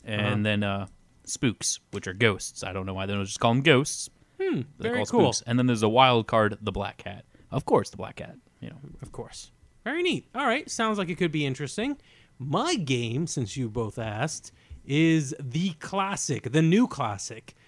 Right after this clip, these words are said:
Speaker 2: Betrayal on the House on the Hill.
Speaker 1: Didn't Will Wheaton just do that on, uh, Tabletop?
Speaker 2: We don't know about that show at all. There's a, there's a, who's that guy from Star Trek is doing shows now?
Speaker 1: Yeah.
Speaker 2: All right.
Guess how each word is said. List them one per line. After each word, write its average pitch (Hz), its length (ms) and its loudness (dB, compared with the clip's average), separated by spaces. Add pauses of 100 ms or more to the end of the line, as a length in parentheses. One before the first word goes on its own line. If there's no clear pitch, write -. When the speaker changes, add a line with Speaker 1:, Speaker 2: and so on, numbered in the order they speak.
(220)
Speaker 2:
Betrayal 196 880 4
on 185 180 4
the 190 80 -2
House 170 640 0 (400)
on 165 220 4
the 165 100 4
Hill. 131 380 0 (240)
Speaker 1:
Didn't 202 220 6
Will 180 160 10
Wheaton 165 200 2
just 143 180 -2
do 120 120 2
that 123 140 4
on, 120 160 4
uh, 117 160 2
Tabletop? 135 380 -4
Speaker 2:
We 151 180 -2
don't 165 200 0
know 151 140 2
about 120 220 -4
that 120 180 -12 (180)
show 117 260 -10
at 120 60 -12
all. 127 300 -10
There's 120 240 -6
a, 113 320 -4
there's 117 160 -8
a, 113 120 -4
who's 131 220 -4
that 131 240 -8
guy 143 160 -4
from 139 160 -6
Star 147 200 -8
Trek 170 180 -6
is 160 100 -6
doing 175 180 -4
shows 185 240 -6
now? 240 140 -8
Speaker 1:
Yeah. 98 160 -6 (260)
Speaker 2:
All 202 100 4
right. 165 160 4